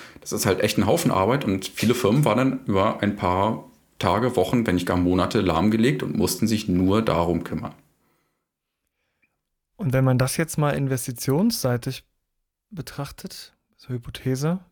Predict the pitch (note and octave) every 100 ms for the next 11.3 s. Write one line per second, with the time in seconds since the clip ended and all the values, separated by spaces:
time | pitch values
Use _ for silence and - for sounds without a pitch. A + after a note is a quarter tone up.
0 | _ B2+ B2 C3 - C#3+ - - - _
1 | _ _ _ _ _ _ _ - B2+ A#2+
2 | C3+ D3 C#3 - F#3+ C3 - C3+ B2+ B2+
3 | B2 A3+ - _ - D#3 F3+ E3+ A#2+ A#2+
4 | B2+ - C#3 F#3 - _ _ - - C#3
5 | D#3 G#3 _ _ _ _ _ _ - C3+
6 | B2+ C3 C3 C3 - D#3 B2+ C3 C#3+ -
7 | _ _ _ _ _ _ _ _ _ _
8 | _ F#3 B2+ C3+ B2 C#3 D#3 - - -
9 | C#3+ C#3 D3 B2+ A#2 A2+ A#2+ A2+ B2+ C3+
10 | C#3+ - D3 C#3 C#3+ - - C3 B2+ C3
11 | - C#3+